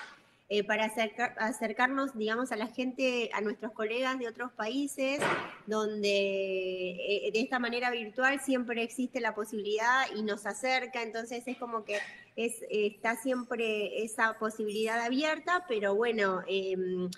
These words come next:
también, eh, estamos viendo qué es lo que va a pasar de a-, de ahora en más, y bueno, si se puede viajar, obviamente mucho mejor, pero también tenemos esta alternativa online que, que está buenísima y hay que aprovecharla.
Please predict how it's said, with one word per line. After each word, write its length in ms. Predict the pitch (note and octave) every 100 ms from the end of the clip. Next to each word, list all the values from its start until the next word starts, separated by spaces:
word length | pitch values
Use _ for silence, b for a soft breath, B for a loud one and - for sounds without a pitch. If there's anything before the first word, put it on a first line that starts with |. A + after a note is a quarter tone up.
| B B _
también, 540 | G3 G3 A3+ A#3+ A#3+ -
eh, 280 | G3+ G3+ G3+
estamos 400 | G#3 A3 A#3 A#3
viendo 420 | A3 A#3+ A#3+ A#3 A3
qué 100 | A3+
es 140 | A3+
lo 340 | G4 G#3+ G#3
que 160 | G3+ G3+ - F#3
va 80 | G#3
a 80 | G#3
pasar 360 | G#3 G#3+ A3 G#3+
de 80 |
a-, 160 | G#3+ G#3
de 160 | G3+ G3+
ahora 300 | G#3 A3+ A3+
en 80 |
más, 480 | A3+ A#3+ C4 C#4+ C#4
y 100 | A3+
bueno, 320 | G#3 G#3+ F#3+ F3 b b -
si 120 | F#3+
se 160 | G3+
puede 280 | F#3 A3+ A3+
viajar, 680 | A3+ G#3+ G#3 G#3 A#3 A#3 F3
obviamente 600 | G3 G3+ G3 G3 G3+ G3
mucho 320 | F#3 F#3+ G3+ F#3+
mejor, 420 | F#3+ G3+ G3+ A#3
pero 400 | A#3+ G3+ F3 D3+
también 260 | G3 F#3+ G3+
tenemos 320 | G3+ G3+ G#3
esta 160 | G#3+ G3
alternativa 880 | F#3+ F#3+ F#3 F#3 G3+ G3 G3 G#3 F3+
online 520 | F#3 F#3 F#3+ G#3 A3
que, 480 | A3 F#3 F3+ - -
que 80 | G#3
está 200 | - F#3
buenísima 680 | G3 G3+ B3 A3+ G3+ F3+ F#3
y 140 | G3
hay 100 | G3+
que 80 | G3+
aprovecharla. 800 | G3 F#3+ F#3 A#3+ G#3 F3 E3